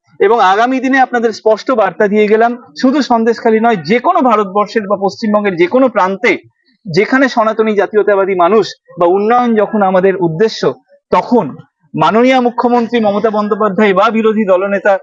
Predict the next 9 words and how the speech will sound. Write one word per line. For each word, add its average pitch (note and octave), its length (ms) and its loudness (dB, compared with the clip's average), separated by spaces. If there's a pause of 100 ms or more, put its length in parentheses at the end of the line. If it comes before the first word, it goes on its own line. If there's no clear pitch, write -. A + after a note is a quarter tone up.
(180)
শুভেন্দু G#3+ 300 2
অধিকারী, G3+ 400 0 (300)
তারা G#3+ 240 2
যদি B3 240 0
মনে G#3 200 0
করেন G#3+ 360 2 (480)
কোনো C4 280 2
সর্বদলীয় G#3+ 680 0
বৈঠক G#3 400 2